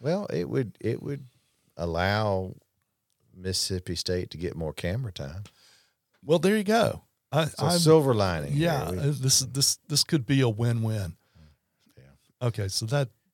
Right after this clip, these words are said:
Speaker 1: No, it's, I
Speaker 2: that's
Speaker 1: mean
Speaker 2: coming in number four, I can tell.
Speaker 1: Well, yeah. I mean, you just, you just, you know, like to see the pain and agony of,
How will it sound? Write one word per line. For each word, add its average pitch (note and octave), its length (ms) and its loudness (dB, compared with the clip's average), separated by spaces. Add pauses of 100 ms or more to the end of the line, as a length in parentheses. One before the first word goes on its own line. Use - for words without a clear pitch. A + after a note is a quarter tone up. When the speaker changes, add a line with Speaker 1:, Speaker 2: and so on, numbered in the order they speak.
Speaker 1:
No, B3+ 160 -4
it's, - 180 -4
I G3 100 0
Speaker 2:
that's F3 180 6
Speaker 1:
mean F3 80 0
Speaker 2:
coming C#3 220 4
in A#2 120 2
number A2 220 0
four, F2+ 320 -6
I E2+ 60 -12
can F2 140 -14
tell. C#2+ 320 -14 (260)
Speaker 1:
Well, D3+ 300 0
yeah. E2+ 360 -10
I A2 40 -10
mean, A#2+ 180 -8
you D3 100 -6
just, F#2+ 280 -4 (160)
you A2 120 -20
just, G#2+ 240 -14 (380)
you G#2 60 -20
know, - 140 -20 (640)
like E2 120 -20
to - 60 -12
see - 140 -12
the E2+ 80 -14
pain F2+ 300 -4
and F2 140 -4
agony D#2+ 560 -4
of, C#2+ 240 -10